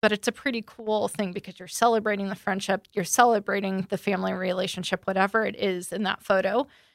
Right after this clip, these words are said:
you're celebrating that moment again where you all just connected,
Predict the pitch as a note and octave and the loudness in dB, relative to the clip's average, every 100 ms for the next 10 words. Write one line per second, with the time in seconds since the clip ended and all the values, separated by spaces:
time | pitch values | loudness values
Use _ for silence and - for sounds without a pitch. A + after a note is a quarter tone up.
0 | _ A#3+ - A#3+ A#3+ A#3+ A#3+ A3 G3 - | _ -6 0 2 2 2 2 0 0 4
1 | G3 G3 G#3 - E3+ G3 F#3 E3 - F#3+ | 6 6 4 0 2 2 2 0 -2 0
2 | F3+ F3 _ _ _ _ _ _ _ _ | 2 0 _ _ _ _ _ _ _ _
3 | _ _ A3 A#3 G#3 G#3+ G#3 - - F#3+ | _ _ 2 4 6 4 2 -8 -4 0
4 | F3+ - G#3+ A#3+ | 0 0 2 2